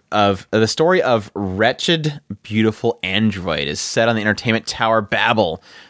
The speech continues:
the new source of hope for humanities after climate change has submerged the world underwater. Several unique ma-, musical units, several unique musical units <laughs> compete to rise the top of Babel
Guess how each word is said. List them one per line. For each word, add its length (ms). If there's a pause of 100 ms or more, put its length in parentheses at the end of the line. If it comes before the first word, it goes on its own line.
the 80
new 200
source 480
of 120
hope 340
for 240
humanities 540
after 320
climate 480
change 460
has 260
submerged 640
the 80
world 420
underwater. 1000 (580)
Several 720
unique 440
ma-, 360
musical 480
units, 520 (1900)
several 420
unique 360
musical 420
units 360
<laughs> 0
compete 520
to 200
rise 320
the 100
top 340
of 200
Babel 640